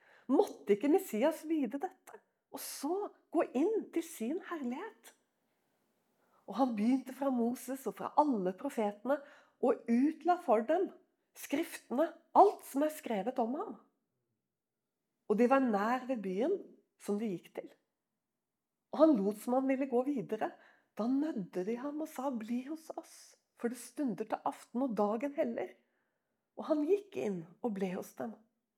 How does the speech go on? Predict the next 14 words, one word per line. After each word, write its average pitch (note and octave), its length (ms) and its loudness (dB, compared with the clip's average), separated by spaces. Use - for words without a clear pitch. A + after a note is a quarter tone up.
Og G#3 100 4
det A#3+ 100 2
skjedde G#3 380 0
da A#3 140 2
han B3 100 -2
satt G#3+ 240 -4
til A3 160 -2
bords D#4 340 -2
med A#3 220 2
dem, D#4+ 140 4
da A#3+ 160 -6
tok B3+ 340 -2
han C#4 180 -2
brødet, G3+ 300 -2